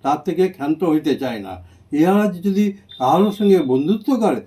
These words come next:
তবে সেই বন্ধুত্ব অটুট থাকে এবং অনেক সময় বন্ধুর জন্যে জীবন দিতেও ইহারা পিছুপা হয় না।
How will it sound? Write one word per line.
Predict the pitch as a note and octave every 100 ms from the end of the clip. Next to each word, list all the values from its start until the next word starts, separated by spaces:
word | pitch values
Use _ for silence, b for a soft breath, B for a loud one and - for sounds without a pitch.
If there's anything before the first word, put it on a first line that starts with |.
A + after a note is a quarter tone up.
| b b -
তবে | C#3
সেই | C#3 - F#3 G#3
বন্ধুত্ব | C#3+ D#3+ F#3 G#3 A3+ G#3+ B B -
অটুট | C#3+ - A3 -
থাকে | G3+ G#3 A3 b b -
এবং | D#3+ D3
অনেক | E3 G3
সময় | G#3 A3 G#3
বন্ধুর | C#3 D#3 G3 B3 G3
জন্যে | G#3+ F3+ D#3 D#3 b _
জীবন | A#2+ E3 G3 G3
দিতেও | E3+ G3 A#3 A#3 _ -
ইহারা | C3+ C3+ E3
পিছুপা | F#3+ B2 - C#3+ A#2
হয় | G#2 G2+
না। | F2+